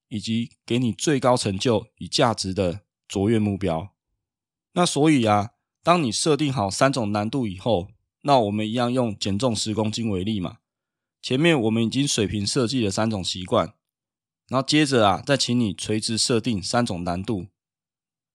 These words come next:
因为按照传统建立习惯的方式，你可能就只有一个目标，就是天天跑操场五公里。想法是很丰满啊，现实却很骨感。天天跑，你可能今天状况不好，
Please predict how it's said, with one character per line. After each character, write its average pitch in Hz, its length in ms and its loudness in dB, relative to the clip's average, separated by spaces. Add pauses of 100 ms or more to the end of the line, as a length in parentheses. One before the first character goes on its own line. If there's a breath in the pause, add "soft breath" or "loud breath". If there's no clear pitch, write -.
(500)
因 185 100 -2
为 - 20 0
按 170 180 2
照 165 180 4
传 127 240 -2
统 127 160 -2
建 139 180 0
立 135 100 2
习 113 180 0
惯 120 160 2
的 110 80 0
方 107 180 0
式， 104 300 -4 (100)
你 117 140 -2
可 113 100 -2
能 98 120 0
就 98 100 -2
只 107 140 -4
有 101 60 -2
一 98 40 -4
个 95 80 -2
目 95 160 -4
标， 92 340 -2 (640)
就 123 100 -6
是 123 220 -2
天 120 220 -4
天 127 140 -2
跑 117 140 -2
操 120 200 0
场 110 340 -6
五 104 100 -10
公 123 220 0
里。 107 220 -6 (880)
想 131 240 0
法 117 160 2
是 139 100 -2
很 135 140 -4
丰 123 240 -2
满 92 200 0
啊， 107 160 -16
现 - 240 -2
实 110 200 -4
却 131 160 -2
很 98 160 -4
骨 101 180 -8
感。 85 260 -4 (680)
天 143 180 0
天 147 180 2
跑， 98 280 0
你 113 100 -4
可 113 180 -2
能 95 280 -4 (440)
今 135 140 -2
天 135 140 0
状 131 160 2
况 123 100 0
不 123 120 0
好， 98 300 -2